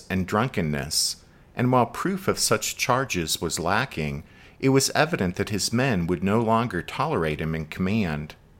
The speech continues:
The mortally wounded Colonel Daniel Christie of the Twenty-third North Carolina told his surviving men that while he might not live to command them again, he would see to it that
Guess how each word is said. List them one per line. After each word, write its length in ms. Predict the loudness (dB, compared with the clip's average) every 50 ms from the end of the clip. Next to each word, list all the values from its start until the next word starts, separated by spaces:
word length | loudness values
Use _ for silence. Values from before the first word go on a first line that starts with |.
| -20 -20 -20 -20 -20 -20 -20 -20 -20 -20 -20 -20 -20 -20 -6 0
The 80 | 2 4
mortally 480 | 6 6 6 6 6 4 2 2 0
wounded 500 | 0 0 2 2 2 2 0 0 -2 -2
Colonel 320 | -4 -2 0 2 2 2 2
Daniel 460 | 0 0 0 2 2 2 2 0 0
Christie 540 | -2 -4 -4 -4 -2 -2 -2 -2 -2 -2 -2
of 100 | -2 -2
the 80 | -4
Twenty-third 600 | -6 -4 -2 0 0 0 0 0 0 0 0 0
North 220 | 0 0 0 0 -2
Carolina 720 | -4 -2 0 0 2 2 2 2 2 2 0 0 -2 -4 -8 -12 -20 -20 -20 -20 -20 -20 -6
told 240 | -2 0 0 0 0
his 160 | 0 -2 0
surviving 680 | 0 2 2 2 4 4 2 2 2 2 2 2 2 2
men 380 | 2 2 2 0 -2 -4 -6 -10 -14 -20 -20 -2 2
that 180 | 4 4 6 6
while 220 | 6 4 4 4
he 340 | 0 -2 -4 -2 -2 0 0
might 260 | 2 2 2 2 2
not 220 | 2 0 0 0 0
live 180 | 0 0 0 -2
to 60 | -6
command 480 | -6 -4 -2 0 0 2 0 0 0
them 160 | 0 0 0 0
again, 460 | -2 -2 -2 -2 -2 -2 -4 -6 -8 -10 -16 -20 -20 -20 -20 -8
he 140 | -2 0 2
would 180 | 4 4 4
see 260 | 2 2 0 0 -2 -4
to 300 | -4 -4 -2 0 2 2
it 280 | 2 0 -2 -2 0
that 340 | 2 4 4 2 2 -2